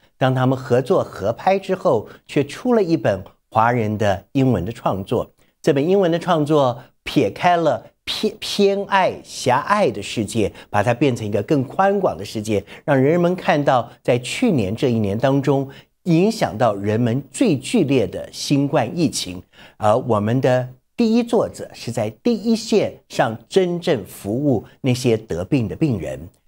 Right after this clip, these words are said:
他把自己在那个时候所经历的恐惧，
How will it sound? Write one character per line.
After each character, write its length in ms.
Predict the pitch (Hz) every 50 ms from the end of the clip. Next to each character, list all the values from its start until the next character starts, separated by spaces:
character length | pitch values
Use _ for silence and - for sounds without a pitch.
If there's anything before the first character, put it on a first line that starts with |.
| _ _ -
他 160 | - 123 120
把 100 | 120 113
自 200 | - - - 180
己 200 | 131 135 123 117
在 220 | 117 - 147 131
那 260 | 131 156 202 247 294 269
个 80 | 214
时 140 | - - -
候 100 | 135 135
所 160 | 127 - 117
经 240 | 104 - - 160 156
历 140 | 165 160 135
的 260 | 113 117 107 101 - - - _ _
恐 320 | - - - 107 104 107
惧， 340 | 107 - 190 160 113 90 -